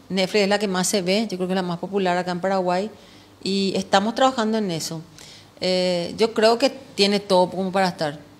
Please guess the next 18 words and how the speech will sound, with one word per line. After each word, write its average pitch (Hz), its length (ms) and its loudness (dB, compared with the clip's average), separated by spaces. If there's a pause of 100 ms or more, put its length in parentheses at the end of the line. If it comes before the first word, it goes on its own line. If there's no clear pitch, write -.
(140)
Y, 196 160 -4
y, 202 240 -2
y 185 220 -4
por 202 180 -2
más 196 180 -2
que 240 80 -4
por 240 140 2
ahí 208 260 2
en 196 80 0
Latinoamérica 196 500 -2
no 220 60 0
le 226 80 0
conozcan 214 400 -2
mucho 196 380 -2
al 185 120 -2
personaje 190 440 -4
de - 20 -4
Marilina, 220 680 0